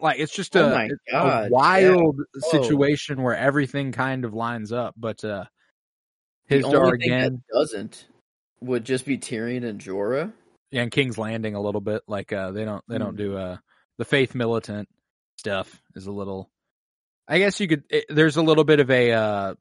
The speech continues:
Speaker 1: parallel to the Sons of the Harpy with the Faith Militant, where it's like a terrorist group
Speaker 2: Mm-hmm.
Speaker 1: who's gaining power and stuff, uh,
Speaker 2: Mm.
Speaker 1: but, uh,
Speaker 2: Wow.
Speaker 1: nevertheless, Hizdar again beseeches Daenerys to reopen the fighting pits,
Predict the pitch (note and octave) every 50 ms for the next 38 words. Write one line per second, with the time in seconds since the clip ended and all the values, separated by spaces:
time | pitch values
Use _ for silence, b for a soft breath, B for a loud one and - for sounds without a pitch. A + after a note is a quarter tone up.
0 | _ _ - - C#3+ B2+ B2+ B2 A#2+ A#2+ A#2 A#2 A2 A2+ A2 A2 - - A#2+ A2+
1 | A2+ G2+ G#2+ G#2 G2 F2+ - G#2 G#2+ G#2 - G2+ G2 F#2+ G2 - G2+ - - G2+
2 | G2 - - G2+ G2+ F#2+ F#2+ F#2 - G2+ F#2+ F#2+ - - A2 G#2+ G2+ F#2+ F#2+ F2+
3 | - - - G#2 F#2 - F2 E2+ E2+ F2 - - G2+ G2 F#2+ F#2 - - - -
4 | C3+ C3 B2+ C#3 A#2+ A#2 - F#2 - - _ _ _ - - G2 F#2+ F#2 F#2 F#2
5 | F#2+ - - F2+ F2+ F2+ F#2 F#2 F#2 F2+ F#2 F#2 - - - F2 E2+ F2+ _ _
6 | - - C2 C2 C2 - _ _ - C3 B2 G#2+ G#2 - _ _ _ _ _ _
7 | _ _ _ _ - G2+ G2 F2 - - E3+ D#2+ - - - _ _ _ _ _
8 | _ _ _ _ _ _ _ _ _ _ _ _ _ _ - A2+ A2 G#2+ G#2 C3+
9 | D#3+ C#3+ A2+ G2 F#2+ F#2+ G#2 G#2 F#2+ F#2+ - - - - C#3 B2+ A2+ B2+ B2+ A2+
10 | G#2+ G#2+ G2+ A2+ G#2+ G#2+ G#2 G2+ - - - G#2+ F#2+ - G2+ F#2+ - G#2 G#2 G2+
11 | G2 G2+ G2 - - G2 G2 G2+ G2+ G2 - G2+ F#2+ F2+ - - G2+ F#2 F#2 F#2
12 | F#2 - - A2 G2+ - - - -